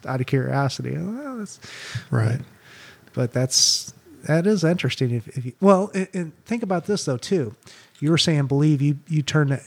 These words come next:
Speaker 1: "I believe this, you know, because of that." But if you say think, sometimes, uh,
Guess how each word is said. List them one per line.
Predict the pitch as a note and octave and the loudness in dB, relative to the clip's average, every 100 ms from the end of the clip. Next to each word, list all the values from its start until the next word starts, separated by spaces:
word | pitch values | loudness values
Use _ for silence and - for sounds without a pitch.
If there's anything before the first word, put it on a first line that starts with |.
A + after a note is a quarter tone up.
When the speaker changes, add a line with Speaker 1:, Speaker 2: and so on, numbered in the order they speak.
| - | -4
Speaker 1:
"I | C3+ | 0
believe | D3+ D#3 D3 D3 | 2 4 6 4
this, | B2+ D#3+ - - - _ _ | 6 4 4 0 -4 _ _
you | C#3+ | -4
know, | C3 | -2
because | C3+ D3 C3 | 0 0 2
of | |
that." | E3 F3+ | 2 2
But | - C3 - - - - | 0 -2 -4 -18 -18 -8
if | C#3+ C#3 | -2 0
you | |
say | - G3+ F#3 | 4 6 6
think, | - F#3+ A#3 - | 4 2 2 0
sometimes, | E3+ F3 E3+ C#3+ C3+ B2 A#2 - - - _ _ _ - - _ _ _ _ _ _ _ _ _ _ - - | -2 2 4 4 4 4 2 2 -8 -20 _ _ _ -20 -20 _ _ _ _ _ _ _ _ _ _ -16 -2
uh, | C3 B2 A2+ A2 | 0 0 -2 -6